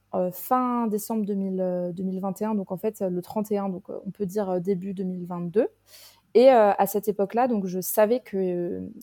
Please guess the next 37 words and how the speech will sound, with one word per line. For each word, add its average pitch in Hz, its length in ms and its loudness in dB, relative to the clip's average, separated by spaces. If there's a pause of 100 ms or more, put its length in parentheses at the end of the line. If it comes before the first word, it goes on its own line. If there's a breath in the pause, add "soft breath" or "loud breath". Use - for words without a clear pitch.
(120)
que 190 320 -8 (320)
la 190 180 2
seconde 214 460 -2
édi-, 196 200 0
édition 196 340 -4
du 190 120 -4
concours, - 380 -10
euh, 190 100 4 (540 soft breath)
Nos 214 160 8
Futurs 226 400 -2
était 202 220 2
en 202 120 2
cours. - 540 -2 (100)
Euh, 185 300 4
j'avais, 180 500 4
euh, 175 560 0
j'avais 185 300 2
évidemment 208 420 2
entendu 190 300 -4
parler 202 260 0
de 185 120 -4
La 185 180 0
rue 196 140 -4
qui - 160 -8
nous 190 100 -4
sépare 196 420 -4
de 180 80 -8
Célia 185 300 -4
S-, - 260 -8
Samba, 196 440 -2
donc 185 180 -8
la 180 100 -4
première, 202 480 -2
euh, 185 80 -2 (500 soft breath)
gagnante 202 420 4
du 180 120 -6
concours. - 640 -4